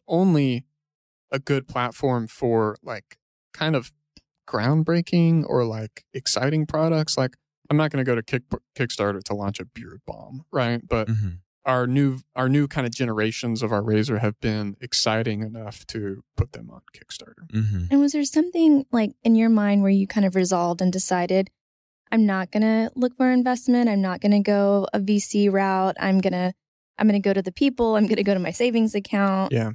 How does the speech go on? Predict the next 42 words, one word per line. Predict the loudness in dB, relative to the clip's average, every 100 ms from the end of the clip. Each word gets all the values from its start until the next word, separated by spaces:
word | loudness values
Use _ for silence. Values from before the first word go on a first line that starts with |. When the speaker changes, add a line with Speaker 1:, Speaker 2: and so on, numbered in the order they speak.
| -6
Speaker 3:
I | -2
feel | 0
like | 0
that's | -2 -6
kind | -4 0
of | 0
a, | -2 -4 -8 -14 _ _ -6
a |
binary, | -2 -2 -2 -2 -2 0
like, | -2 -4
a |
black | -2 -2 -2
and | -2
white | 0 0
at | 0
some | 2
Speaker 1:
Yeah. | 2
Speaker 3:
point, | 2 -2
fork | -4 -2
in | 0
the | 0
road | 0 0 -2
of, | -4 -6 _ -8
okay, | 0 2
Speaker 1:
Yeah. | 4
Speaker 3:
when, | 2 -2 _ _
when | 2 2
you're, | 2 -2 _ _ _
when | 2
you're | 2
at | 0
a, | -4 -8 _ _ _
a | -8
point | -2 -2 0
where | 0
you're |
like, | 0 -2
"Okay, | -6 -2
we | 2
need | 4 2 0 -8
cash. | -4 -4 -4 -8 -12 -6
Speaker 1:
Yep. | -4